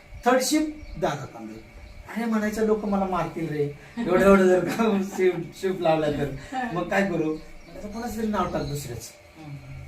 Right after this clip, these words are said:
Speaker 1: कोणाचं तरी दुसऱ्याचं नाव टाक, मग ते काय करता येईल मी करतो, पण तू तसं नको करू," म्हणायचं.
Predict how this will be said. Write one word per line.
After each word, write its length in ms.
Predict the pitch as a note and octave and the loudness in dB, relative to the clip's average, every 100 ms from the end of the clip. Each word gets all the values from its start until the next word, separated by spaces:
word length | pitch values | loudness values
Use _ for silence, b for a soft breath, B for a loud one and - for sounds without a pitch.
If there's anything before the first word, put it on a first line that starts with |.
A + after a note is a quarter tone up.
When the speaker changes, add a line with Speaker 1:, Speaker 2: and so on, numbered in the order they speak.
| - - - - - - - - - | -14 -14 -14 -14 -16 -18 -20 -12 4
Speaker 1:
कोणाचं 260 | B3 C4+ | 6 6
तरी 120 | C#4+ | 6
दुसऱ्याचं 460 | C4+ C4 B3+ A3+ A3 | 4 4 6 8 8
नाव 220 | G3 F3+ | 8 6
टाक, 260 | E3+ G#3 - - - - - F#3 | 4 2 0 -12 -18 -18 -10 -4
मग 120 | G3+ | 2
ते 100 | A#3+ | 4
काय 240 | A3+ G#3+ | 8 6
करता 300 | G#3 G3 G3+ | 6 2 2
येईल 120 | G3+ G3 | 0 2
मी 120 | G3 | 2
करतो, 340 | F#3 E3+ G3 | 2 2 0
पण 200 | G3+ G3 | 0 -2
तू 280 | G#3+ G3+ G3 | 2 2 4
तसं 200 | G#3+ G3+ | 2 0
नको 240 | F3 D#3 | -2 -4
करू," 300 | D3+ D3 D3 | -6 -2 -2
म्हणायचं. 460 | D3 - - - - | 0 -2 -8 -14 -18